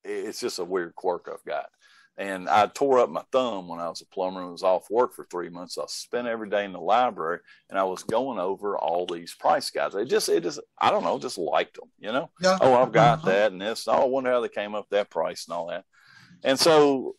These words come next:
Speaker 1: like I say, I'm just really super interested at that point. And, uh, so I'm walking around the exhibit, and I see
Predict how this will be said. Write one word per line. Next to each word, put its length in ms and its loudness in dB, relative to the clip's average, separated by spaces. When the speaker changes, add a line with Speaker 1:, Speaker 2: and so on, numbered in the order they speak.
Speaker 1:
like 100 4
I 40 -4
say, 120 6
I'm 80 4
just 140 -6
really 300 4
super 640 -8
interested 500 -4
at 120 -14
that 200 -4
point. 300 -10
And, 440 0
uh, 320 -4
so 240 4
I'm 120 4
walking 440 4
around 360 0
the 80 -4
exhibit, 600 -2
and 400 -6
I 180 -2
see 580 -2